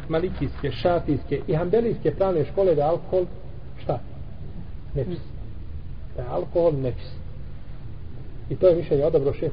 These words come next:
Islam Ibn Tejmija. Da je alkohol nečist. Dokazuje to riječima Allaha tebarake ve taala: "Ja ejuhellezina amanu, innama al-khamru wal-maisiru wal-ansabu wal-azlamu rijsun min amali ash-shaytani fajtanibuhu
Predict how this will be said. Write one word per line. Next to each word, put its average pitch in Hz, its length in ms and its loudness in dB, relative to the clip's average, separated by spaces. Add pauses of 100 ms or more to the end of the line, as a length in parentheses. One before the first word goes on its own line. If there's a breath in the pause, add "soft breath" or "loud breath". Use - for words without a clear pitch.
Islam 151 240 0
Ibn 143 160 2
Tejmija. 110 340 -4 (560)
Da 143 60 -2
je 135 40 2
alkohol 143 240 0
nečist. - 260 -4
Dokazuje 170 380 2
to 160 100 6
riječima 147 320 2
Allaha 151 240 0
tebarake 139 480 0
ve 120 100 2
taala: 160 300 0 (720)
"Ja 160 300 4
ejuhellezina 147 680 2 (160)
amanu, 175 280 0 (160)
innama 156 280 0
al-khamru 180 420 -2 (160)
wal-maisiru 180 680 -2 (220)
wal-ansabu 160 800 0
wal-azlamu 160 720 2
rijsun 175 500 0
min 147 120 0
amali 190 400 0
ash-shaytani 185 720 0
fajtanibuhu 165 840 0